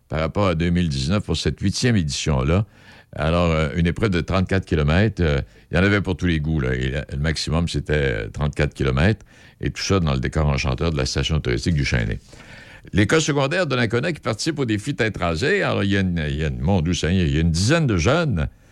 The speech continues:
de l'école secondaire qui ont, qui sont allés se faire <laughs> raser le coco. Alors, je veux vous féliciter, les jeunes. Pour bonne cause, vous avez amassé quatre mille cinq cents dollars. Et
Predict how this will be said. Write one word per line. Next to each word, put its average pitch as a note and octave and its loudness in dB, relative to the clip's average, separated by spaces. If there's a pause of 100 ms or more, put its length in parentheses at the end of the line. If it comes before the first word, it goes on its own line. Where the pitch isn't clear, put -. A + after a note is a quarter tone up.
(360)
de - -6
l'école F#2 -2
secondaire E2+ -2
qui F2+ -4
ont, D#2 -2
qui C2 -12
sont F2 -6
allés G#2+ 0
se G#2 -6
faire C3+ 0 (460)
<laughs> - -8
raser G2+ 0
le A2+ 0
coco. C3 0 (440)
Alors, F#2 0
je F#2 2
veux G#2 2
vous D3 -2
féliciter, A2 0
les A#2 0
jeunes. G#2 0 (600)
Pour D#2+ -8
bonne F#2+ -2
cause, C#3 0
vous G2 0
avez G#2 0
amassé A2+ -2
quatre - -6
mille E3+ -2
cinq C3 2
cents B2+ 0
dollars. G2+ 2 (760)
Et F2 -2